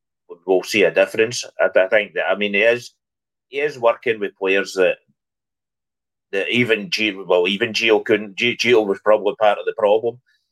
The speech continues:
Um, but we, we, we brought in players that, that are just not up to it. That, that's for sure. And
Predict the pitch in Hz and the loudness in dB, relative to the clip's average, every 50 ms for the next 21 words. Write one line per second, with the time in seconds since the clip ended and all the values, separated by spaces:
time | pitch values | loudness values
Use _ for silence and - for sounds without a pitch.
0 | _ _ _ - 101 104 104 104 104 104 101 101 95 _ 101 101 92 90 104 110 | _ _ _ -8 -4 -2 0 0 0 -2 -4 -8 -6 _ 2 2 2 2 2 0
1 | 104 85 82 87 98 113 110 104 123 123 127 123 120 123 113 135 131 139 139 107 | 0 0 -2 -4 0 0 2 4 4 4 4 4 2 0 2 4 4 4 4 4
2 | 107 104 101 _ - 95 95 98 98 98 95 - - 95 92 90 - - - 90 | 0 -2 -4 _ -6 -4 -2 0 -2 -2 -4 -4 0 2 2 2 2 0 0 -2
3 | 87 - 85 85 87 - - - - 98 95 - - 87 78 76 78 - _ - | 0 0 -2 -4 -2 -4 -6 -4 -4 -6 -6 -4 -2 0 2 2 0 0 _ 0
4 | 92 90 - - - 101 92 85 101 101 98 - - - 87 - - - 90 85 | 0 0 0 0 0 -2 0 2 2 0 0 0 -2 -6 -6 -6 -4 -4 -2 0
5 | 87 90 90 - _ - 90 90 90 87 87 90 | 2 2 0 0 _ 0 2 2 2 2 -2 -6